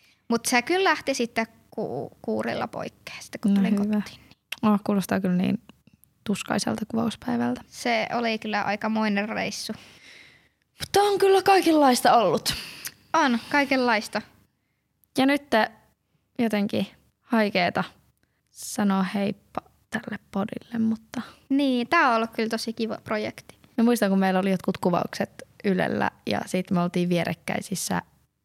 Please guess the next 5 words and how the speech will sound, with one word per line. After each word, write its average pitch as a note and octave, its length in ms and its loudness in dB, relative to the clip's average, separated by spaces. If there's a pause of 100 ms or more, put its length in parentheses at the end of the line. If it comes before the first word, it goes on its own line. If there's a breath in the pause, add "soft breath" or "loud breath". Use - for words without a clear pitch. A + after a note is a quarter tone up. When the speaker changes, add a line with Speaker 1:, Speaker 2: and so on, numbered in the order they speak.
(260)
Speaker 2:
ö, - 20 -2 (200)
pukuhuoneissa. G3+ 840 -2 (1300 soft breath)
Speaker 1:
Eikö - 160 -4
samassa C4+ 500 -2
pukuhuoneessa? - 840 -16